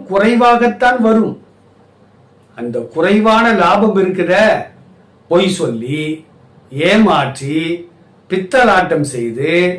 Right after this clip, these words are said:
கலப்படம் செய்து, காலாவதியான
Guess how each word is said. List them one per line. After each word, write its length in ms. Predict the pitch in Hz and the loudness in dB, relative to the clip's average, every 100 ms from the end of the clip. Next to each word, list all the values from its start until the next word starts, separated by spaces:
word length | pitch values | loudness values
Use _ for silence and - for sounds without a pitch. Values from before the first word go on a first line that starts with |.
| - - - _ | -8 -20 -20 _
கலப்படம் 600 | 170 190 233 226 196 156 - | 0 2 2 2 2 2 -2
செய்து, 380 | 127 117 113 151 175 185 185 - - _ _ 160 | -6 -6 -4 0 0 0 -2 -10 -20 _ _ -2
காலாவதியான 920 | 175 233 247 254 226 202 196 190 | 2 4 4 4 2 0 2 2